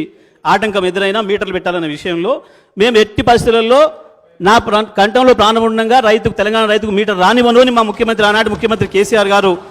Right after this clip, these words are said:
శపథం చేసిండ్రు. దాని ప్రకారం మేము నిలబడి ఉన్నాం. ఇప్పుడు మీరు కూడా, ఇప్పుడు మీరు కూడా మీటర్లు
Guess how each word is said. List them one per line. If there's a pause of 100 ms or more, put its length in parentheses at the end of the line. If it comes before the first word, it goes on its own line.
(240)
శపథం
చేసిండ్రు. (420)
దాని
ప్రకారం
మేము
నిలబడి
ఉన్నాం. (400)
ఇప్పుడు
మీరు
కూడా, (460)
ఇప్పుడు
మీరు
కూడా (880)
మీటర్లు